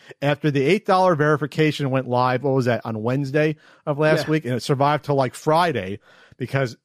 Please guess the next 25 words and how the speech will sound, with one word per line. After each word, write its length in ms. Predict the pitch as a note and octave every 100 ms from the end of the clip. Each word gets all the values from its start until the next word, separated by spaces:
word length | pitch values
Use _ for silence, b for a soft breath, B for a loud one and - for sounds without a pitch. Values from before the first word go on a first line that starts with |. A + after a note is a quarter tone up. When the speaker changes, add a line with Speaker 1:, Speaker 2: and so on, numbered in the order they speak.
| _
Speaker 1:
uh, 220 | B2+ A#2+ C3
Elon 360 | D3+ F3+ F#3+ F3
Musk's 340 | D#3+ E3 -
gr-, 200 | - D#3
grand 400 | C3+ C#3 D#3+ D#3
idea 340 | D3+ C#3 D3+ D3+
was 280 | B2 A2+ -
to 120 | B2
have 140 | B2+
anyone 360 | C3+ F#3 F#3+ E3+
pay 220 | D#3 E3
eight 220 | D#3 D3+
dollars 460 | D3 C#3 C3+ B2+ A#2+
and 180 | A#2 A2+
you 60 |
can 80 | A2+
get 160 | A#2 B2
a 40 |
verification, 800 | A#2 C3+ B2 - C#3 C#3 A2 F2 b b b b _ -
uh, 300 | G2+ F#2+ G2
on 200 | A#2 A2+
your, 320 | G#2+ G2+ G2 - _ _
on 100 | A2
your 120 | G#2+ G#2
YouTube, 580 | D3 F#3+ - A#2 F#2